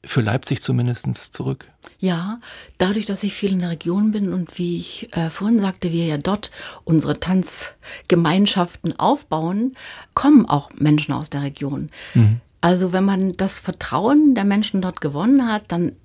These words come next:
Speaker 2: ist es eine ganz enge, feste Verbindung. Und das freut mich sehr, dass diese Menschen jetzt auch gerne nach Leipzig kommen und sagen, "Irina, was machst denn du da? Das wollen wir sehen."
Speaker 1: Mhm. Also jetzt Siebenbrücken, das ist ja die Aufführung im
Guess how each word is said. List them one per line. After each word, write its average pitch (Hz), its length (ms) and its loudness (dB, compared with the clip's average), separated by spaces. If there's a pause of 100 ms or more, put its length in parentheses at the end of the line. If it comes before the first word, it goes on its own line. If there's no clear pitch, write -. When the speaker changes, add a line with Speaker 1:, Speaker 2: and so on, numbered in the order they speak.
(240)
Speaker 2:
ist 165 180 -4
es 190 120 -6
eine 185 120 0
ganz - 500 2
enge, 226 280 6
feste 202 340 -4
Verbindung. 165 800 2 (560)
Und 170 200 6
das 175 160 -2
freut 180 320 0
mich 165 160 -2
sehr, 180 420 2 (240)
dass 151 160 -2
diese 185 240 2
Menschen 233 600 4 (100)
jetzt - 420 0
auch 262 320 0
gerne 247 300 4
nach 202 140 0
Leipzig 214 400 -2
kommen 208 240 4
und 185 120 0
sagen, 185 220 0
"Irina, 277 460 2
was 269 180 -4
machst - 300 -4
denn 226 80 0
du 220 80 0
da? 254 240 -4
Das 233 140 -6
wollen 226 200 -2
wir 220 160 2
sehen." 196 380 -2 (220)
Speaker 1:
Mhm. 113 280 4 (520)
Also 120 280 2
jetzt - 360 2
Siebenbrücken, 131 520 4
das 139 160 0
ist 127 160 2
ja 131 80 2
die - 140 0
Aufführung 127 400 0
im 113 280 2